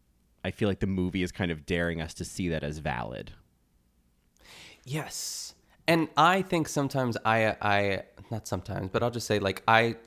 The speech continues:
Speaker 2: I should check myself. I don't think that, like, I was uncomfortable by the age gap. I just knew, it's almost like when you watch this movie,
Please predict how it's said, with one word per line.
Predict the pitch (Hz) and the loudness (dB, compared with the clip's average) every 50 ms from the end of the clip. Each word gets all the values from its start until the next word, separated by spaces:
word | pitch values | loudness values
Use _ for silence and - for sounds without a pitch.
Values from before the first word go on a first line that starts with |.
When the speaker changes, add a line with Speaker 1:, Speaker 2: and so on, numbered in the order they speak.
| - _ - | -16 _ -2
Speaker 2:
I | 113 117 | -2 0
should | 117 - - 131 110 - | 0 0 -2 -4 -4 -4
check | - - - 110 - - | -4 0 0 0 0 0
myself. | - 104 104 104 - - - 107 92 90 92 117 - - - | 0 0 2 0 0 0 2 2 4 4 4 2 0 -2 2
I | - 139 | 2 4
don't | 156 170 165 - | 4 4 2 0
think | - 160 151 - | 0 -2 -2 0
that, | - 139 - - | 0 0 0 2
like, | 117 107 104 98 92 - - - - - - - - - - - _ _ - | 2 4 4 4 4 0 -6 -14 -18 -20 -20 -20 -20 -20 -20 -20 _ _ 4
I | 117 120 123 | 4 4 4
was | 117 117 110 - - | 4 2 0 0 0
uncomfortable | - 110 104 98 - - - 117 135 139 - - - 104 87 98 92 90 90 87 85 87 98 - _ _ _ _ _ _ _ _ - 104 92 | 0 -2 -2 -2 -4 -4 -2 -2 -2 -4 -6 -8 -8 -6 -4 -2 -2 -2 -2 -2 -4 -6 -8 -12 _ _ _ _ _ _ _ _ -16 -16 -2
by | - 110 104 101 104 107 107 104 | 2 4 6 6 6 4 2 2
the | 98 95 95 - - | 0 -2 -4 -4 -4
age | 95 92 92 92 87 - - | -2 -2 0 -2 -2 -6 -4
gap. | - 98 92 92 90 90 - - - | -2 0 2 2 2 0 -2 -4 -4
I | - 110 113 | -4 -2 -2
just | 110 120 110 - - | 0 -2 -2 -2 -2
knew, | 117 123 131 147 156 160 165 160 156 156 156 147 151 - - - - _ - | -2 0 2 2 2 2 2 2 2 0 0 -2 -4 -10 -18 -20 -20 _ -4
it's | 135 139 - - | -2 -2 2 2
almost | 151 143 156 165 175 180 - - - | 2 2 4 2 0 0 -2 0 2
like | 131 131 127 113 - | 2 2 2 2 0
when | 107 113 120 | 0 2 2
you | 117 117 | 2 0
watch | 113 127 143 170 165 - - | 0 0 0 -2 -2 -4 -4
this | - 131 123 - | -4 -4 -4 -2
movie, | - 101 95 92 87 90 90 92 90 87 85 85 - | -2 -2 -2 -2 -2 -2 -2 -2 -2 -2 -4 -6 -10